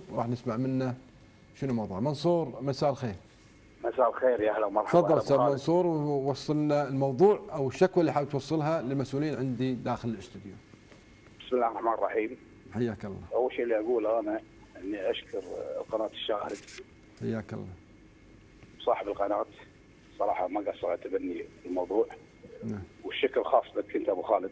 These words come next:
Speaker 2: صراحة ما قصرت.
Speaker 1: نعم.
Speaker 2: وبنس-، وش-، وأسلم على الإخوان اللي معاك المهندسين. يا جماعة أنا ما عندي شيء ترى، أنا مواطن كويتي،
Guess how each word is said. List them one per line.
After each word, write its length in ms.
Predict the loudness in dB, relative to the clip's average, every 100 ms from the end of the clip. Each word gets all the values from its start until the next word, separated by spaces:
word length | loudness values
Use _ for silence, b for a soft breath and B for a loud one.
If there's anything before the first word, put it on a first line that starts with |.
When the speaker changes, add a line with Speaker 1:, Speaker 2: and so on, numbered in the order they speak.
| -2
Speaker 2:
صراحة 240 | 0 0
ما 120 | -2
قصرت. 400 | -2 -2 0 -2 -2 -20 -20 -20 -20 -20 -20 -20 -14 -10
Speaker 1:
نعم. 180 | -10 -12 -20 -10 -4
Speaker 2:
وبنس-، 380 | 0 0 2
وش-، 240 | 4 4 6
وأسلم 440 | 4 6 4 6
على 60 | 4
الإخوان 300 | 4 4 2
اللي 120 | 2
معاك 320 | 2 0 0
المهندسين. 580 | -6 -6 -6 -4 -4 -4 -8 -20 -20 -20 -20 -20 -20 -20 -20 -20 -20 -10 2
يا 100 | 2
جماعة 340 | 6 4 6
أنا 80 | 4
ما 100 | 4
عندي 160 | 2 0
شيء 240 | 0 -2
ترى، 400 | 0 0 2 4
أنا 100 | 4
مواطن 380 | 4 4 6 2
كويتي، 440 | 4 2 2 -4